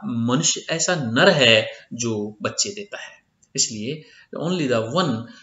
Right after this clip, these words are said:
man who give birth shortly after the giving birth, और उसके बाद में वो वहां से छोड़कर चला जाता है। ये छोटे छोटे जो बच्चे हैं वो अपने ग्रो करके और धीरे धीरे बड़े हो जाते हैं। तो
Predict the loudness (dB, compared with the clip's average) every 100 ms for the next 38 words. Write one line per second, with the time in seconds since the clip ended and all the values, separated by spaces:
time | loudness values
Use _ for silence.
0 | _ -12 -6 0 4 4 4 -2 -10 -8
1 | -4 0 0 0 -2 -2 -6 -8 -18 _
2 | -12 -6 -4 -6 -6 -8 -8 -10 -8 -6
3 | -6 -2 0 -2 -4 -18 _ -8 -4 -4
4 | -4 -6 -4 -6 -6 -8 -8 -6 -6 -8
5 | -6 -6 -6 -6 -4 -4 -4 -4 -4 -6
6 | -8 -8 -10 -10 -10 -6 -4 -4 -6 -10
7 | _ _ -8 -8 -6 -6 -8 _ -10 -2
8 | 4 2 2 -8 -8 -10 _ -12 -6 -2
9 | -2 -4 -4 -6 -8 _ -12 -4 -2 -2
10 | -2 -2 -2 -4 -8 _ _ _ _ _
11 | _ _ _ _ _ _ _ _ -12 -12
12 | -12 -20 -8 6 6 6 -8